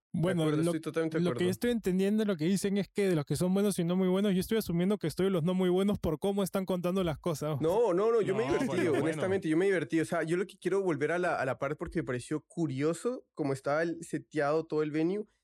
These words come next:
Speaker 2: es como estabas diciendo, el, porque nos sentíamos como en primera fila, pero quiero explicar por qué. Imagínense que el, el sitio es como una H, ¿de acuerdo? La miran de arriba y es una H,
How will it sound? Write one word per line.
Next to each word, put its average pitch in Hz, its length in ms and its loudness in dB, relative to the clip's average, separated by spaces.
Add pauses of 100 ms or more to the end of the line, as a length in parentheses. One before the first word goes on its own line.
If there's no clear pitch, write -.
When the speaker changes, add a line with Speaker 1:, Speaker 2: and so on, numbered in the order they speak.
(300)
Speaker 2:
es 143 340 -6
como 160 200 -2
estabas 151 300 -2
diciendo, 151 460 -2
el, 143 340 -2
porque 123 220 -6
nos 131 120 -2
sentíamos 143 360 -2
como 170 140 -2
en 160 80 -2
primera 127 280 -4
fila, 147 300 -4
pero 135 160 -4
quiero 135 140 -8
explicar - 400 -6
por 120 160 -8
qué. 139 160 -2
Imagínense 147 840 -2 (600)
que 147 460 0
el, 147 420 -2
el 135 280 0
sitio 202 520 -2
es 160 160 -2
como 165 260 0
una 139 280 0
H, 139 420 -8 (1200)
¿de 117 120 -6
acuerdo? 147 340 0
La 135 120 2
miran 147 280 0
de 151 80 0
arriba 156 380 0
y 147 80 -2
es 127 140 -6
una 143 240 -2
H, 170 420 -4